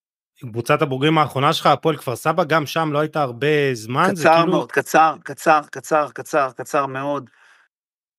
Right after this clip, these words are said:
Speaker 2: לבית מאוד נחמד, אה, הבנתי ישר, אני באתי לשם בשביל,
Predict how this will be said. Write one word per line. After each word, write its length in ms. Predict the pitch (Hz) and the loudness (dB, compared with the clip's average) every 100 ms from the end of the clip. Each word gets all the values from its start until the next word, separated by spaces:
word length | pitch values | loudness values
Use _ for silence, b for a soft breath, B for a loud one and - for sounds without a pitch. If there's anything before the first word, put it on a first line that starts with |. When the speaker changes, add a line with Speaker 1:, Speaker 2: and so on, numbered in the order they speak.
| _ _ _ _ _ _ _ _ _ _ _ _ 113 | _ _ _ _ _ _ _ _ _ _ _ _ -6
Speaker 2:
לבית 320 | 107 135 113 | 0 0 0
מאוד 220 | 120 139 | -4 -4
נחמד, 480 | 160 - 123 131 127 113 _ _ _ _ _ _ _ _ _ | -4 -8 -2 0 0 -4 _ _ _ _ _ _ _ _ _
אה, 300 | - 101 104 101 85 _ _ _ - | -12 -10 -10 -12 -16 _ _ _ -14
הבנתי 380 | 101 123 127 117 | 0 0 0 0
ישר, 460 | 110 - 127 117 95 | -2 2 4 4 2
אני 140 | 104 | -4
באתי 220 | 107 120 120 | -2 -2 -2
לשם 260 | 104 120 | -6 -6
בשביל, 440 | 117 - 117 107 | -6 -6 -4 -6